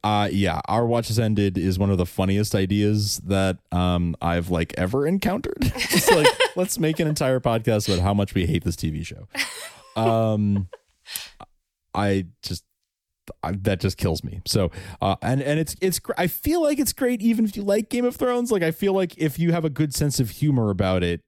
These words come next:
Speaker 1: it's, it's great.
Speaker 2: Yeah, I think that's fair.
Speaker 1: So I, I'm gonna say check it out whether, whether you like Game of Thrones or not. But, but definitely check out Hate Watch With Us no matter what you like. I mean, the, the, I, I want your, like, some of your specialties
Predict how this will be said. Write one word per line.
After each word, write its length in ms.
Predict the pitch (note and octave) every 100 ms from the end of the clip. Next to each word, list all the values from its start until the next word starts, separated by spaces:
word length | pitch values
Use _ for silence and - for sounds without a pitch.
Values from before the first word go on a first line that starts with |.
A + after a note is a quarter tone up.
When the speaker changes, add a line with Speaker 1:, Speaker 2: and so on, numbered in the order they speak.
| -
Speaker 1:
it's, 380 | A2 F#2+ - - _ _ - -
it's 240 | A2 -
great. 320 | - - D2+ _ _ _ _ _ _ _ _ C#5+
Speaker 2:
Yeah, 220 | C#5+ - -
I 100 | -
think 160 | G4 G4+
that's 220 | - -
fair. 340 | - - - _ _ - - _ _ _ _ _ -
Speaker 1:
So 380 | - B2+ F#2 E2 - - _
I, 200 | C#3 D3+ -
I'm 160 | D#3+
gonna 180 | D#3+ C#3+
say 160 | - A#2+
check 260 | - A2+
it 60 | A2
out 180 | G2+ F2+
whether, 260 | G#2+ G2+
whether 240 | G#2 C3 C3
you 120 | A#2
like 140 | G#2+
Game 160 | G#2 F#2
of 80 | E2
Thrones 240 | F2+ D#2+
or 60 | D#2
not. 240 | C#2+ D2+ -
But, 200 | A2 -
but 180 | A#2+
definitely 420 | A2 F3 F3+ D#3+ D3+
check 180 | C#3+
out 140 | B2+ A2+
Hate 100 | A#2
Watch 260 | G2+ G2
With 100 | G#2
Us 220 | F#2+ F2+ -
no 80 |
matter 200 | G#2 F#2+
what 200 | F2 F#2
you 100 | D#2
like. 280 | D#2+ D2+ D2+ -
I 100 | G2
mean, 280 | G2+ G2 F2+ _ _ _ _ -
the, 260 | A2+ G#2+ -
the, 440 | G2+ G2+ F#2 E2+ _ _ _
I, 240 | A2 B2+ C3
I 100 | B2+
want 280 | B2 C3+ -
your, 380 | A#2 B2 A#2+ A2+
like, 180 | A2 A2
some 160 | -
of 120 | E3+ C#3
your 120 | G#2
specialties 960 | - - C#3+ - C3 C#3 A#2 G#2+ G2+